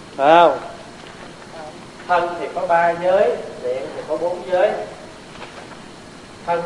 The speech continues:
có ba giới, miệng thì có bốn. Và bây giờ mình nói về ý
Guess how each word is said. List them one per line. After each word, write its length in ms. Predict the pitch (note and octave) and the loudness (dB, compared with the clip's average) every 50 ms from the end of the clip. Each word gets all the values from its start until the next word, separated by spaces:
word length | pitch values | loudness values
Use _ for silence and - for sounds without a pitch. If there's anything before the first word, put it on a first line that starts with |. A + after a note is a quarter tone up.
| E3+ - E3+ | -4 -4 -2
có 160 | E3+ F3 F#3+ | 0 2 4
ba 240 | - E3 D#3+ E3 E3 D#3+ | 4 6 4 4 4 4
giới, 220 | D#3+ E3 F3+ G#3 G#3 - - - - - - - - - - - - - - - - | 2 4 4 2 2 0 -4 -6 -10 -14 -16 -16 -18 -18 -18 -18 -18 -18 -16 -12 -10
miệng 240 | C3+ C3+ C3+ D3 D#3 - - | -8 -6 -4 -4 -6 -6 -10
thì 60 | D3 C3 - | -10 -8 -6
có 100 | E3 E3 | -4 -2
bốn. 300 | E3 D#3+ E3+ F3+ - - - - - - - - - - - - - - - - - - - - - - - - - - - - - - - - - | 0 2 4 4 4 4 2 -2 -8 -10 -14 -14 -16 -16 -16 -16 -18 -18 -18 -18 -18 -16 -16 -16 -16 -16 -16 -16 -16 -18 -18 -18 -18 -18 -16 -6 0
Và 120 | C#3 C3+ | 0 0
bây 140 | B2+ D#3 D#3+ | 2 0 -2
giờ 200 | D#3+ D3+ D3 C#3 | 0 0 0 0
mình 100 | C#3 C3+ | -2 -2
nói 160 | C#3+ D3+ F3 F3 | -4 -2 -2 -2
về 300 | - - - - F3+ G3+ | -4 -6 -4 -2 -2 0
ý 140 | A#3 B3+ | 0 0